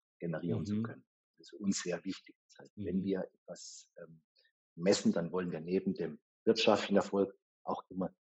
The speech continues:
Speaker 1: den Impact, also die Wirkung messen können.
Speaker 2: Mhm. Okay.
Speaker 1: Sehr, sehr, sehr, sehr, sehr, sehr, kann sehr unterschiedlich sein natürlich entsprechend,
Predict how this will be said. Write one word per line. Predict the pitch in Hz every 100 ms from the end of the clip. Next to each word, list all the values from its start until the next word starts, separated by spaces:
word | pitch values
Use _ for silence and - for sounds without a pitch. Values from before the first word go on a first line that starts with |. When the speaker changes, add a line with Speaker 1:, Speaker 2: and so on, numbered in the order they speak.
| -
Speaker 1:
den | 95
Impact, | - 90 - - -
also | - 180
die | -
Wirkung | 175 - 175
messen | 80 - - -
können. | - 185 _ _ _
Speaker 2:
Mhm. | 104 85 87 98 110 _
Okay. | 127 135 113 78 - -
Speaker 1:
Sehr, | 95
sehr, | 85
sehr, | 78 78 - - 95 82
sehr, | 95 85 -
sehr, | - 90
sehr, | -
kann | - 104
sehr | - 101
unterschiedlich | 98 92 - - -
sein | - -
natürlich | - - - _
entsprechend, | - - - -